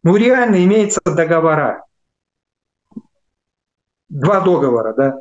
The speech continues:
То есть они не признаны фиктивными, они не признаны, э, мнимыми, притворными и так далее.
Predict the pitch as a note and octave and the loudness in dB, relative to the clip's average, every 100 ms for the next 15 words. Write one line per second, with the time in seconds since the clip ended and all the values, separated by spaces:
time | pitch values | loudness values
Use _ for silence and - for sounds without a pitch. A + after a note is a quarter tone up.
0 | _ - F3+ G3 G#3 A#3+ B3 A#3+ A#3+ B3 | _ 0 2 2 2 4 4 4 2 2
1 | A#3 A3+ A3 A3 B3 B3 G3 F3+ C#3+ A#2+ | 2 2 0 2 0 0 2 2 2 0
2 | G#2+ A2 D3 E3+ G#3+ A3+ A3 A3+ G#3 G#3+ | -4 -6 0 2 4 2 2 0 2 2
3 | G#3+ G#3+ G#3+ _ _ _ _ _ _ _ | 2 0 -4 _ _ _ _ _ _ _
4 | - C#3+ D3 D3 F#3 A3 G#3 F3+ D3 C#3+ | -10 -2 0 2 4 4 4 2 0 0
5 | F#3 G#3+ F3 G#3+ F#3+ F3 E3+ F3+ F#3+ E3+ | -2 0 2 2 2 2 2 2 0 0
6 | F3+ C#3+ A#2 | 0 -2 -4